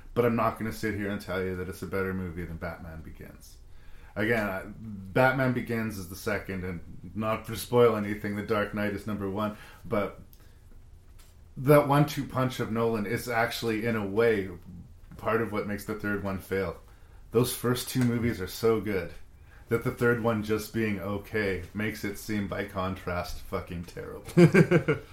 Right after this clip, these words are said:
Speaker 1: And maybe that's the baggage I bring to it. And like I said, I do bring my own baggage to it. Generally speaking,
Speaker 2: I don't. I'm
Speaker 1: as a
Speaker 2: a hundred percent
Speaker 1: filmmaker, as a
Speaker 2: objective.
Speaker 1: filmmaker, I tend to prefer
Speaker 2: <laughs>
Speaker 1: Sam Raimi, generally, like, over body of work than I do Christopher Nolan.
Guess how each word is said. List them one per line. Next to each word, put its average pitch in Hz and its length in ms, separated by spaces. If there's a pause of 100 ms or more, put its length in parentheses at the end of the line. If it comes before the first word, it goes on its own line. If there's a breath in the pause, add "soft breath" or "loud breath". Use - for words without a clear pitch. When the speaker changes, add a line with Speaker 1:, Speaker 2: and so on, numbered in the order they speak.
(160 soft breath)
Speaker 1:
And 110 300
maybe 127 320
that's 120 240
the 117 80
baggage 113 380
I 113 80
bring 107 240
to 107 160
it. 90 80
And 107 120
like 120 200
I - 20
said, 113 240 (220 loud breath)
I 135 180
do 135 400
bring 113 160
my 101 140
own 95 100
baggage 92 520
to 95 180
it. 90 80
Generally 117 380
speaking, 120 560 (120)
Speaker 2:
I 131 100
don't. 104 200
I'm 110 80
Speaker 1:
as 120 140
a - 20
Speaker 2:
a - 40
hundred 147 360
percent 156 160 (100)
Speaker 1:
filmmaker, 165 220 (180)
as 120 200
a - 80
Speaker 2:
objective. 135 180
Speaker 1:
filmmaker, 147 440
I 120 100
tend 107 280
to 101 80
prefer 107 560
Speaker 2:
<laughs> 107 60
Speaker 1:
Sam 104 300
Raimi, 127 360 (220)
generally, 131 500 (300 soft breath)
like, 98 240
over 107 260
body 107 380
of 92 160
work 110 240 (280 soft breath)
than 107 140
I 107 80
do 107 180
Christopher 107 360
Nolan. 92 400